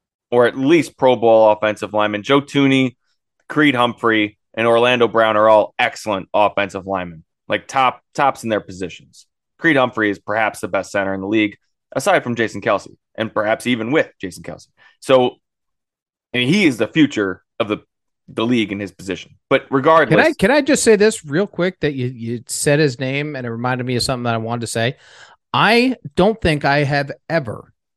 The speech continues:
Speaker 2: in my life seen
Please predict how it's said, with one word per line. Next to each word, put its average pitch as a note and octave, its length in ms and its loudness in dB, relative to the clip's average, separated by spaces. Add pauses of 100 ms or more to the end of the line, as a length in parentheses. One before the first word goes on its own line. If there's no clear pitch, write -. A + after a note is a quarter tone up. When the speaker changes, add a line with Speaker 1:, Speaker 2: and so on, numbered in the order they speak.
(360)
Speaker 2:
in E3 200 -2
my F3+ 220 2
life C3+ 640 -4 (540)
seen A#2+ 720 -6